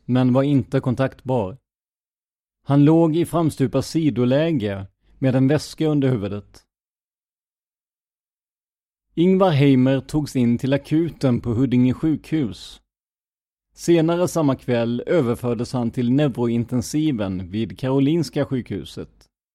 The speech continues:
Enligt Ingvar Heimers ex-sambo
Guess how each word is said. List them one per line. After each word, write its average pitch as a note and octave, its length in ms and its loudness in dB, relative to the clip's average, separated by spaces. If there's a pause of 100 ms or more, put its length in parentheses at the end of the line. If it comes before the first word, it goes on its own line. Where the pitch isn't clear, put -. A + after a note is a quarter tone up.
(960)
Enligt D#3+ 380 4
Ingvar E3+ 300 2
Heimers D3 400 2
ex-sambo D#3 840 -2